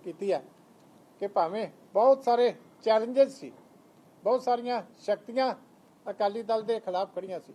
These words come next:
ਕੇਂਦਰ ਦੀਆਂ ਸਰਕਾਰਾਂ ਖਿਲਾਫ ਖੜੀਆਂ ਸੀ, ਸੂਬਿਆਂ ਦੀਆਂ ਸਰਕਾਰਾਂ ਖਿਲਾਫ ਖੜੀਆਂ ਸੀ, ਬਹੁਤ ਸਾਰੀਆਂ ਏਜੰਸੀਆਂ ਜਿਹੜੀਆਂ ਉਹ ਸ਼੍ਰੋਮਣੀ ਅਕਾਲੀ ਦਲ ਨੂੰ ਢਾਹ ਲਾਉਣ ਵਾਸਤੇ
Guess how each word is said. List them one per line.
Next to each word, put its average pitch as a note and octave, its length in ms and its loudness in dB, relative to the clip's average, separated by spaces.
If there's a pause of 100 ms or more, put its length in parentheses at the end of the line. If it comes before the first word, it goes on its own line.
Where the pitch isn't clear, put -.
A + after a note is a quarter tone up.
(160)
ਕੇਂਦਰ G3+ 280 -2
ਦੀਆਂ A#3+ 260 -4
ਸਰਕਾਰਾਂ G#3+ 440 -2
ਖਿਲਾਫ G#3 320 -4
ਖੜੀਆਂ A3 260 -8
ਸੀ, G#3+ 180 -14 (540)
ਸੂਬਿਆਂ G#3 300 0
ਦੀਆਂ B3+ 280 -4 (180)
ਸਰਕਾਰਾਂ G#3 580 -2 (140)
ਖਿਲਾਫ F#3+ 300 -4
ਖੜੀਆਂ G#3+ 240 -6
ਸੀ, G3 180 -12 (600)
ਬਹੁਤ C4 200 6
ਸਾਰੀਆਂ C4 340 0 (220)
ਏਜੰਸੀਆਂ G#3 460 -2
ਜਿਹੜੀਆਂ B3 400 0 (260)
ਉਹ A3 120 -8
ਸ਼੍ਰੋਮਣੀ G#3 540 -8
ਅਕਾਲੀ G3+ 280 -4
ਦਲ G#3 160 -6
ਨੂੰ G#3+ 160 -12
ਢਾਹ E3+ 200 -4
ਲਾਉਣ G3+ 220 -4
ਵਾਸਤੇ G3+ 440 -4